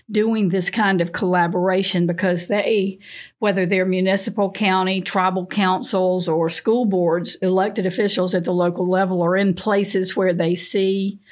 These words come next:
things that happen. They see things that they might think would operate better a different way. And they have a bully pulpit. So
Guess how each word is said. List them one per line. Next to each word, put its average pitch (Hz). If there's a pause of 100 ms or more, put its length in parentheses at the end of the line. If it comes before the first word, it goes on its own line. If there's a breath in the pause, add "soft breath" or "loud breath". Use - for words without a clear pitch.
(600 loud breath)
things 190
that 247
happen. 220 (220)
They 196
see 185
things 196
that 190
they 196
might 190
think 190 (240)
would 233
operate 190
better 180 (580)
a 220
different 202
way. 180 (500 loud breath)
And 214
they 220
have 240
a 339
bully 233
pulpit. 285 (240)
So 196